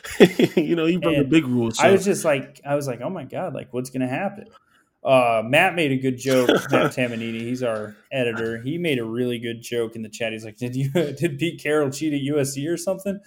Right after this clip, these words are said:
Speaker 2: And I, that gave me a chuckle. And when I saw it today, I saw the, I thought about the original tweet. I'm like, "It's gonna shift the power
Speaker 1: <laughs>
Speaker 2: dynamics in the western region of college football." I'm like, "Okay,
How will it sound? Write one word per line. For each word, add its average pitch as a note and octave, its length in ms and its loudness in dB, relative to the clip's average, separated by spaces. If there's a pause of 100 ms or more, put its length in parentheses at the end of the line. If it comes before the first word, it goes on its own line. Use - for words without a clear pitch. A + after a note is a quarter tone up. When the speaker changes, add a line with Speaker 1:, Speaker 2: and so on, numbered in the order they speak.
(420)
Speaker 2:
And B2+ 300 2
I, B2 280 0
that B2+ 180 0
gave A#2+ 140 -4
me A2+ 120 -4
a G#2+ 60 -6
chuckle. G#2+ 460 -6 (420)
And C#3+ 340 6
when D#3+ 240 0
I E3+ 80 4
saw A#3 300 4
it G#3 80 0
today, E3 580 2
I D3+ 140 2
saw C#3 420 0 (100)
the, C3+ 320 0
I C#3 140 2
thought F#3 200 0
about F3 220 2
the C#3 120 -4
original A2+ 400 -4
tweet. - 360 -20
I'm - 80 -20
like, A2 160 -14
"It's A#2+ 140 -16
gonna C#3 220 -6
shift - 340 -10
the F3+ 260 2
power A#2+ 320 0
Speaker 1:
<laughs> - 60 -6
Speaker 2:
dynamics G#2 640 -8 (420)
in B2+ 160 -6
the A#2 100 -4
western G#2+ 560 -14
region G#2+ 320 -20
of A2 120 -20
college A2 340 -12
football." - 420 -18
I'm - 60 -20
like, - 220 -20 (1080)
"Okay, C3+ 600 4